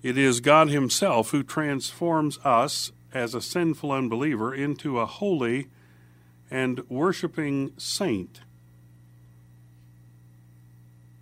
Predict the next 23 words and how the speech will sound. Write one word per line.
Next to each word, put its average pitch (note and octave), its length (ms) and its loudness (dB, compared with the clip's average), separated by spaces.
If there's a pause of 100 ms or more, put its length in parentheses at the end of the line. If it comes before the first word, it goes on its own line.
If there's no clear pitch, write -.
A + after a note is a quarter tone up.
(960)
Romans C#3+ 380 2
five C3+ 320 2
eight E3+ 180 4
says, B2 300 -2
"God D#3+ 380 -4
commendeth D#3 880 -4 (320)
His D#3+ 420 -2
love C#3 320 2
toward E3+ 280 0
us, A#2+ 260 0 (380)
that C#3+ 240 2 (340)
while, F3+ 520 4 (340)
in F3+ 220 4
that, A#2+ 260 2
while E3+ 260 6
we E3 160 4
were D3 140 2
yet C#3 280 0
sinners, C#3 560 0 (640)
Christ D#3 480 2 (160)
died D3+ 540 0
for D#3+ 320 0
us." D#3+ 420 -2